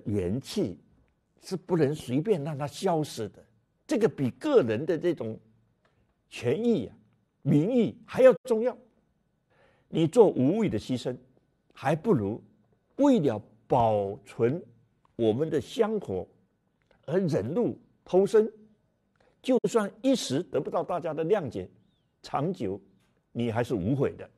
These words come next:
我们再看到唐太宗时候的魏征，唐太宗要起来的时候啊，魏征不在他这边了，在另外兄弟那一边了。唐太宗就叫人说：“请魏征过来帮忙。”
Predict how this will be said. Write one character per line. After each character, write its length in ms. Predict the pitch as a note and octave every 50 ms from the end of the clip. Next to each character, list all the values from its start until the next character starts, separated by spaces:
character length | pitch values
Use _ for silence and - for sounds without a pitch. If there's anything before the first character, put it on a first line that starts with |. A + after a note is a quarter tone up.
| _ _ _ _ _ _ _ _ _ _ _ _ _ _ _ _ _ _ _ _ _ _ _ _
我 120 | - - C3
们 160 | D#3+ G3 F#3+
再 160 | F#3 F3+ D3
看 240 | - E3+ E3+ C#3+ C#3+
到 260 | C#3+ C3 A#2+ F#2+ - - _ _ _
唐 200 | - - G#2+ A#2+
太 200 | C#3+ E3 E3 C#3
宗 240 | - D3+ C#3 C#3 B2
时 100 | A2 A#2+
候 100 | G#2+ A2
的 140 | - G2+ F#2
魏 180 | - G3 E3+ G3
征， 240 | - C#3+ C3+ E3 - - _ _ _ _ _ _ _ _ _ _ _ _ _ _ _ -
唐 260 | - - A3 C#4+ D4+
太 160 | D4+ D#4 D4+
宗 200 | A#3 C#4+ C#4 C#4+
要 140 | D4 C#4 A#3+
起 220 | - - F3 D3+
来 140 | D3+ E3 F3
的 140 | F#3+ A3 E3+
时 160 | - D3 D3
候 220 | D3+ F3 D#3 C#3
啊， 260 | A2 F#2 E2+ E2 - - -
魏 160 | A#3+ A#3 F3
征 260 | - - F#3+ F#3 G3 F#3+ - -
不 120 | D4+ D#4
在 160 | - G#3 C#3+
他 160 | A2 - C#3
这 220 | A#2 - D3+ A#2 G2+
边 280 | E2 G#2 G#2 F#2+ E2 E2
了， 120 | E2 D#2 -
在 140 | - F#3+
另 280 | G3 G#3+ C4 C4 B3+ A3
外 200 | F#3 D3+ A#2+ F#2+
兄 260 | - - D3+ C3+ D3
弟 160 | - D3 A2
那 180 | E2 G#2+ F#2+ E2+
一 60 | D#2+
边 220 | - - C#2 - - - -
了。 80 | - _ _ _ _ _ _ _ _ _ _ _ _ _ _ _ _ _ _ _ _ _ _ -
唐 200 | - A#2+ D3+ F3
太 120 | F3+ E3+
宗 160 | D3+ F3 E3
就 120 | C#3+ D#3 C3+
叫 180 | - E3 C#3+
人 180 | B2 A#2 B2+ C3
说 240 | - C3 A#2+ C3 - _ _ _ _ _ _ _ _ _ _ _ _ _
：“请 180 | - - B2 C#3
魏 100 | D#3 C3
征 160 | B2+ C3 B2+
过 120 | B2 C3+
来 80 | A2 G#2+
帮 140 | G#2+ G#2+ G#2
忙。” 160 | F#2+ F2 E2+